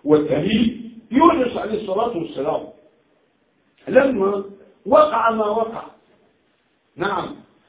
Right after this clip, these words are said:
وفر مع ناس، فر، هرب، أبق، أبق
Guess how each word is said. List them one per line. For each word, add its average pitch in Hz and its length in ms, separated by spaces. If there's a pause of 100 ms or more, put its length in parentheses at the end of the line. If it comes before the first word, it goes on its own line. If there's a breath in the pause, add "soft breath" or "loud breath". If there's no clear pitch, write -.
(140)
وفر 214 720 (500)
مع 175 240
ناس، 214 480 (560)
فر، 107 380
هرب، - 360 (760)
أبق، 170 280 (340)
أبق 196 380